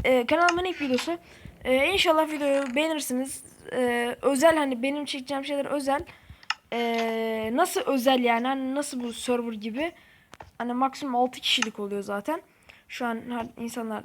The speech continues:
yavaştan dolmaya başladı. Ee, gençler bunun amacı şimdi, e, hani ben, e, işte komutlar falan var, ne bileyim, bunun da, e, sonra da paylaşırım.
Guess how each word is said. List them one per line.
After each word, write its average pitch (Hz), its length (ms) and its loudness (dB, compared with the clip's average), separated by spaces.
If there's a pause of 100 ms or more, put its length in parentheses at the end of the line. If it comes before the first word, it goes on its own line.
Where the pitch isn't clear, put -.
(120)
yavaştan 226 440 -4
dolmaya 220 360 -2
başladı. 302 520 0 (840)
Ee, 240 400 0
gençler 302 480 0
bunun 381 260 0
amacı 339 400 0
şimdi, 339 460 -2 (420)
e, 254 60 0 (680)
hani 339 220 0
ben, 359 200 2 (240)
e, 254 380 2
işte 269 220 -8
komutlar 302 500 -2
falan 285 320 0
var, 233 160 0
ne 285 100 -4
bileyim, 247 260 -4
bunun 285 300 -4
da, 269 160 0 (640)
e, 233 320 -4
sonra 285 180 -2
da 269 120 2
paylaşırım. 285 720 2